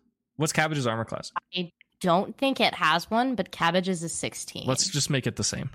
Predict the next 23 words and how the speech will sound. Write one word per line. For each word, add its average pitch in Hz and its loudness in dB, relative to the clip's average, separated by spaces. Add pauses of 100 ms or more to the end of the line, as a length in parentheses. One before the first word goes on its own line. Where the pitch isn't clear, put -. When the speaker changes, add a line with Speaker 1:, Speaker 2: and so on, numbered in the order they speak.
(140)
Speaker 1:
I 120 -4
think 113 -4
that's 110 -2
the 113 -2
way 107 0
to 107 0
do 104 0
it. - -
Speaker 2:
Okay. 76 -4 (580)
Speaker 1:
Um, 107 -2
Speaker 2:
Makes 170 -10
sense. - -12 (340)
Speaker 1:
Bullet 113 2
Seed 117 0
gets 107 0
a 107 0
fourteen. 196 0
That 127 0
will 139 0
not 185 -2
connect. 294 0
The 135 2
bu-, 139 0